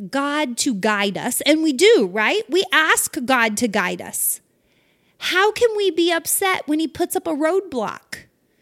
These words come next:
Don't roadblocks guide us? I mean, they do. They absolutely guide us. They're like, "Yeah, you're not going that way." If we ask God to protect us,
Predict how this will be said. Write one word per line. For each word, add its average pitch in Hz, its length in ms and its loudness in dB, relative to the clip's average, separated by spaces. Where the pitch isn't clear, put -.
Don't 269 440 4
roadblocks 269 920 4
guide 220 360 2
us? 480 500 0
I 226 80 0
mean, 226 200 0
they 214 100 2
do. 415 540 6
They 277 220 0
absolutely 403 720 2
guide 381 380 0
us. - 180 -4
They're 285 200 4
like, 269 220 0
"Yeah, 311 280 4
you're 269 100 2
not 311 300 0
going 349 320 4
that 220 240 -2
way." 190 300 -8
If - 160 0
we 392 320 2
ask 392 480 0
God 294 360 -4
to - 180 0
protect - 760 -6
us, - 600 -6